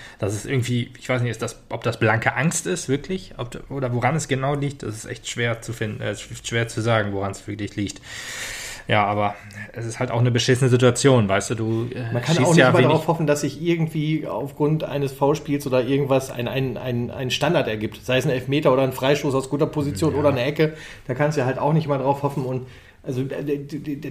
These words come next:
Speaker 2: da war blanke Angst dabei, irgendwie abzuziehen, habe ich
Speaker 1: Ja,
Speaker 2: das Gefühl
Speaker 1: weil, ja,
Speaker 2: gehabt.
Speaker 1: sagte ich ja gerade, genau.
Speaker 2: Ja.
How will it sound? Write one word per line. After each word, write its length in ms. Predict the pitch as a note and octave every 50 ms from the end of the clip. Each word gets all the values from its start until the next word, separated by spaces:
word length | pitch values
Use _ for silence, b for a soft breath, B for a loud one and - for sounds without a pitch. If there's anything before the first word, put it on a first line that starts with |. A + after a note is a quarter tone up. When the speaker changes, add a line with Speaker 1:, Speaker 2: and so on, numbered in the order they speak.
| B2 C3
Speaker 2:
da 60 | A#2+ -
war 240 | C3 C#3+ C3 - - -
blanke 500 | C#3+ C3 C3 F3+ E3+ A3 F3+ - - -
Angst 360 | F3 A3 C4 B3 - - -
dabei, 360 | B2+ A#2 A#2+ A#2 A#2 C3 C#3+
irgendwie 420 | C#3 C3 C#3 C#3+ C#3 C3 C3 D#3 D3
abzuziehen, 540 | D#3+ - - G3+ D#3 - - A#2+ G#2 G2+
habe 140 | G#2 G2+ G#2+
ich 60 | G#2
Speaker 1:
Ja, 60 | A2+ D3
Speaker 2:
das 120 | E3 C#3+
Gefühl 80 | A2+ A#2 B2+ B2+ A2+ G2+
Speaker 1:
weil, 40 |
ja, 60 | A#2 A#2
Speaker 2:
gehabt. 140 | A#2+ G#2+ G#2
Speaker 1:
sagte 200 | G#2+ G#2 - G#2
ich 40 | G2
ja 60 | F#2+
gerade, 220 | G2 G2 G2 G2
genau. 240 | G2+ G#2 G#2+ G#2 F#2+
Speaker 2:
Ja. 80 | -